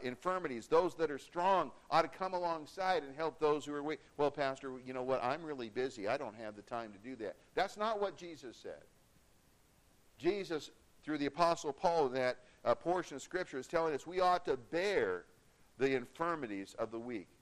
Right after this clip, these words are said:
and not to please ourselves. We get so caught up oftentimes pleasing ourselves. We're to bear one another's burdens.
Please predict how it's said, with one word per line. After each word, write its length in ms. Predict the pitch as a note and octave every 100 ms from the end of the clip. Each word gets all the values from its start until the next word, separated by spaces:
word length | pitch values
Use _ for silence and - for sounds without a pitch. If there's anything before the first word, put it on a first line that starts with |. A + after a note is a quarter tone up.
| C3+
and 180 | C#3+
not 320 | E3 G3 G3+ -
to 80 |
please 400 | F3 F3+ E3+ D#3
ourselves. 440 | D3 C#3 G3 E3 A#2
We 140 | G#3+
get 180 | A3 E3
so 220 | - G3
caught 300 | F3 F3+ F3+
up 260 | F3 C#3+ - - -
oftentimes 760 | D3+ F#3+ F3+ A#2 B2 A2 A2+ A2+ -
pleasing 420 | F3 F#3 D#3 D3
ourselves. 500 | C#3 B2+ D3+ E3 - _ _ - _ _ _ - _ - - _ _ _ - -
We're 180 | F#3 G#3
to 140 | F3+
bear 420 | C3+ F#3 G#3 G#3
one 300 | F#3 D#3+ F3+
another's 460 | F#3 F3 E3 D#3 C#3+
burdens. 840 | - D#3 F3 B2 F2+ D#2 - -